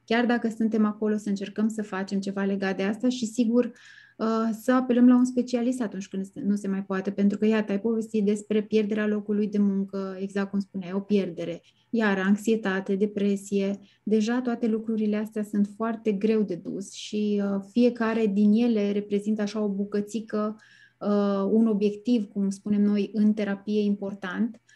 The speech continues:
unde mai adaugi, desigur, și comportamentele acestea de alinare, ceea ce face ca lucrurile să fie și mai complexe.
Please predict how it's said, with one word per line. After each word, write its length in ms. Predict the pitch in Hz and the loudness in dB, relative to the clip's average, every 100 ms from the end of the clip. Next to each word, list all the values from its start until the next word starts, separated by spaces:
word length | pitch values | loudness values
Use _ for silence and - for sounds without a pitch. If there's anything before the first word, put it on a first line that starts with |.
| _ | _
unde 280 | 220 240 247 | 4 6 8
mai 280 | 233 220 233 | 6 2 -2
adaugi, 380 | 202 208 220 208 | 0 0 0 0
desigur, 420 | 214 214 208 208 | -4 -4 -4 -4
și 160 | 208 | -4
comportamentele 760 | 202 208 202 196 202 202 208 196 | -4 -2 -2 -4 -2 -2 0 -2
acestea 460 | 196 202 202 196 | -4 -8 -8 -6
de 220 | 185 196 196 | -6 -4 -2
alinare, 600 | 190 185 196 196 185 190 | -2 0 2 2 -2 -8
ceea 280 | - 202 | -6 -6
ce 140 | 196 208 | -2 -4
face 420 | 202 202 202 208 | -2 -2 0 -2
ca 260 | 202 202 202 | -2 0 2
lucrurile 400 | 196 196 196 202 | 2 0 -2 -2
să 140 | 196 | -4
fie 200 | 196 196 | -4 -2
și 160 | 196 202 | -2 -2
mai 160 | 196 | -2
complexe. 760 | 196 190 196 165 151 - 131 | -2 -8 -6 -8 -10 -14 -14